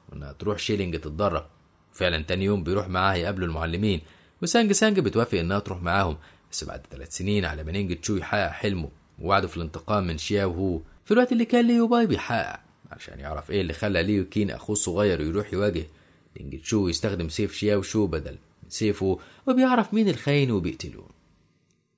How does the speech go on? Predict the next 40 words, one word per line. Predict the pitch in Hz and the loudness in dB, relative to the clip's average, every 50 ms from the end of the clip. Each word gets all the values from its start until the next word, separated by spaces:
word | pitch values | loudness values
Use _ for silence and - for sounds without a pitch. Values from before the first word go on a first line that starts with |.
| _ _ _ - | _ _ _ -16
بعدها | - - - 67 65 71 | -12 -12 -6 -4 -4 -4
بيبعت | 69 76 71 - - - - | -4 -4 -4 -4 -6 -6 -8
سيفه | - 78 - 67 | -8 -8 -8 -8
السحري | 65 - - 98 - - 69 - - _ _ _ _ - | -8 -6 -8 -8 -8 -10 -12 -14 -16 _ _ _ _ -20
بعد | - - - - | -18 -16 -16 -16
ما | 80 | -14
بيستخدم | 80 - - - 90 87 87 80 | -14 -8 -4 -4 -2 -2 -2 -2
سحره | 80 - 95 - 85 85 | -4 -4 -6 -4 -4 -4
ويحوله | 78 - - 80 82 92 95 92 | -4 -4 -4 -2 0 2 2 0
لسيف | 82 78 - 104 98 - | 0 0 0 0 0 0
على | 78 80 78 | -2 -6 -4
الورق، | 80 87 98 95 82 76 - - - - - - - - - | -2 0 2 2 0 0 -4 -8 -20 -20 -20 -20 -20 -20 -20
وبيبعته | - 65 71 76 80 98 101 - 90 | -18 -14 -6 -2 0 0 0 0 0
لهونج | 82 92 101 104 95 85 | 0 2 2 0 0 0
يي | 92 101 104 98 | 0 2 2 2
علشان | 80 76 73 73 - 104 95 - | 2 2 0 -2 -2 -2 -4 -4
تستخدمه | - - - 85 85 95 104 104 | -6 -10 -8 -6 -4 -2 -2 -2
في | 90 - | -4 -4
قتل | - 107 104 - 82 78 | -6 -8 -6 -4 -4 -2
شيخ | - 104 104 - | -2 -2 -2 -2
الضريح | 87 82 80 - - 101 104 92 73 - - - - - - - | -4 -2 -2 0 0 2 2 0 0 -2 -8 -16 -20 -20 -20 -18
علشان | - - - - 64 - | -16 -14 -14 -12 -12 -12
هو | 73 65 | -12 -12
اللي | - - | -10 -6
بيعمل | - 92 98 98 95 87 | -4 -2 0 0 0 -2
المؤامرات. | 85 82 78 69 80 80 82 98 104 95 85 - - - - _ _ _ _ _ _ _ _ - | -2 -2 -2 -2 -2 0 0 2 2 2 0 0 -6 -18 -20 _ _ _ _ _ _ _ _ -2
ومن | 226 254 254 | 0 0 2
ساعتها | 240 - 247 254 247 247 220 | 2 2 2 4 4 4 4
هو | 196 113 | 4 4
بيقرر | 107 - - - 123 123 123 | 2 0 0 2 2 4 4
الانفصال | 110 90 82 73 - 82 82 - 104 104 98 | 4 2 0 -2 -4 -6 -4 -2 0 0 0
عن | 71 71 69 | -2 -2 -4
شيلينج | - - 110 104 92 82 73 69 | -4 -2 0 0 0 -2 -2 -6
وبينسحب | 71 64 65 71 78 - 98 95 101 98 73 | -8 -12 -12 -12 -8 -8 -6 -6 -4 -6 -6
من | 71 67 | -6 -10
التعاون | 69 - - - 95 113 131 139 139 | -12 -10 -8 -4 0 0 2 2 4
معهم | 139 131 143 143 143 113 | 4 4 2 2 0 -2
في | - 87 | -2 -4
أي | 98 104 92 - | -4 -4 -4 -6
حاجة. | - - - - 78 - - - | -8 -10 -12 -12 -14 -18 -20 -20